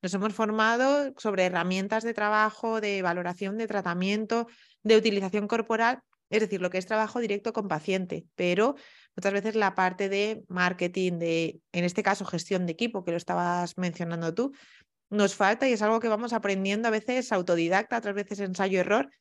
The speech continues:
Bueno, es algo también que en el aula sabes que <laughs> ponemos mucho, mucho hincapié porque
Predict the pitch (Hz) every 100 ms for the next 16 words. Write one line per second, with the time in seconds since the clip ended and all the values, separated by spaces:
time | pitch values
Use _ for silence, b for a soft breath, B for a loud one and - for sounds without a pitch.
0 | - 175 151 151 165 175 170 175 180 165
1 | 156 156 151 156 170 170 165 160 180 185
2 | 220 220 196 190 190 190 180 185 180 175
3 | B B B B 220 220 226 202 185 233
4 | 254 254 190 190 285